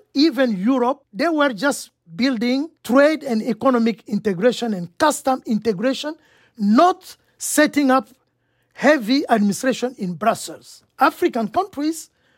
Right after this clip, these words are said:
proceed always in the reverse. This day, if you look at most of the discussion, everyone is talking about monetary integration of African countries. Even economic and trade integration is still at infancy level.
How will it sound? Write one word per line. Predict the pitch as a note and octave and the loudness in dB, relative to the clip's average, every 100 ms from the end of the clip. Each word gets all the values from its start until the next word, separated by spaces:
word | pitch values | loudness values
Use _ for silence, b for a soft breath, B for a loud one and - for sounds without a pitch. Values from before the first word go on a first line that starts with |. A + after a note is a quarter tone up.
| _ _ | _ _
proceed | - B3+ - - E4 - - | 2 2 2 2 2 0 0
always | C4 B3 B3 A#3 - - _ _ _ _ - | 2 4 2 2 -10 -18 _ _ _ _ -6
in | G#3 | -2
the | G#3 | 0
reverse. | G#3 E3 C4 F3+ - - - - _ _ | 0 2 0 0 -8 -10 -10 -16 _ _
This | F3 D#4+ F#4 - | 0 2 2 0
day, | D#4 | 0
if | C#4+ B3+ B3 | 2 0 2
you | B3 | 0
look | G#3+ C#4+ | 2 0
at | C4+ - | -2 -2
most | B3 - | -4 -4
of | A#3+ | -8
the | F#3+ | -8
discussion, | E3+ - A3 G#3+ D#4+ - - | -10 -8 -8 -8 -12 -14 0
everyone | C#4 D#4 C4 B3 C#4 | 2 2 -2 -2 -2
is | G3+ | -2
talking | - B3+ B3+ | 0 0 0
about | G#3 A#3 C4 - _ _ _ | -2 0 -2 -6 _ _ _
monetary | G3+ B3+ C#4 B3 C4 B3 | 0 4 4 2 2 0
integration | A#3+ G#3+ A3 G#3+ A3 C#4 - A#3 | 0 -4 -2 -4 -2 -4 -4 -6
of | G#3+ | -6
African | - G3 A3 G#3 E3 | -6 -8 -10 -12 -12
countries. | - F3+ - - - _ | -10 -12 -12 -20 -20 _
Even | F#4 G4+ E4 D4 D#4+ | 2 2 2 2 0
economic | D#4 D#4 C#4+ C4+ - | 2 2 4 2 2
and | A#3 G3 | -2 0
trade | C#4+ B3 | -2 0
integration | A3 A#3 G3+ C4 - C#4+ - _ _ _ _ _ | -2 -4 -4 -4 -4 -8 -10 _ _ _ _ _
is | D#4 E4+ - | 0 0 -2
still | - - F4 F4+ F4+ F4 - - | -8 0 2 2 -2 -6 -6 -2
at | A#3+ - - | -2 -2 -2
infancy | C#4+ - D4+ C4+ - C#4 B3+ | -2 2 0 0 -2 -6 -6
level. | G#3 B3 G3 F3 | 0 0 0 -4